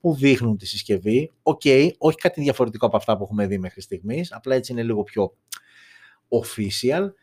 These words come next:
το όλο σκηνικό, όπως θα δούμε και τα πρώτα official, και αυτά είναι κυριολεκτικά official, ε, teaser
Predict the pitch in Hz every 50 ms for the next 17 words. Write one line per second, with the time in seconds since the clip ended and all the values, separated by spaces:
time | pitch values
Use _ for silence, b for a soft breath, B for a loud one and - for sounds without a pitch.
0 | b b b b b _ - 110 104 101 95 92 - - 107 98 95 - - 160
1 | 165 190 202 202 151 143 139 - 143 131 143 160 160 147 147 135 131 117 147 165
2 | 156 156 135 - - - - 208 214 - - 147 131 127 131 131 - _ - 120
3 | 110 - - 151 156 156 - _ - 139 135 131 123 123 - - 165 147 - -
4 | 113 - 147 143 135 - 131 117 117 113 - 120 113 117 147 143 135 135